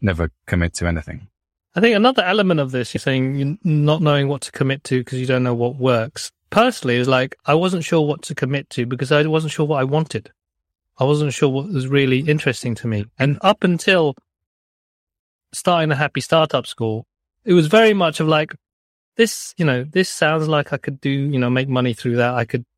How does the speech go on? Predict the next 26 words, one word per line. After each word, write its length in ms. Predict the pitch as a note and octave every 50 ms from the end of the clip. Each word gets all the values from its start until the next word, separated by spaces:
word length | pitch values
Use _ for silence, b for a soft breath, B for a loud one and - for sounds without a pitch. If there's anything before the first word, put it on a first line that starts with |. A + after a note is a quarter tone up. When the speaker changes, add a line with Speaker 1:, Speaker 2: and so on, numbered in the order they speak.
| _ -
Speaker 2:
apply 180 | - - C#3 C3
my 140 | B2 B2 A#2+
skills 400 | A#2 - - - B2 A#2+ A#2+ A2+
there. 200 | - A#2 A#2 A#2
I 60 | A#2 A2+
have 140 | A#2+ B2 B2
this, 200 | B2 A2+ - - -
these 280 | G2+ A2 B2 A#2+ A#2+ A#2+
abilities. 580 | A#2 A#2 B2 A#2 A#2 - - A2+ A2+ A2 -
Maybe 220 | - B2 A#2+ A#2+ A#2+
I 60 | A2 G#2+
can 140 | - B2+ A#2
make 140 | A2 A#2+
money 200 | B2 A#2+ A2+ A2 G2+
through 160 | - B2 A#2+
that." 180 | B2+ A#2+ A#2 C3
But 80 | D3
it 40 | D3+
was 160 | D#3 D#3+ D#3
the, 220 | D#3 F3 E3+ F#3+ - B B B B B
I 100 | - E3
could 140 | D#3 - F3+
never 240 | F#3+ G#3 G#3 F#3+ G3
knew, 160 | G3 F#3 F3+
"All 60 | E3 E3
right, 160 | D#3 C3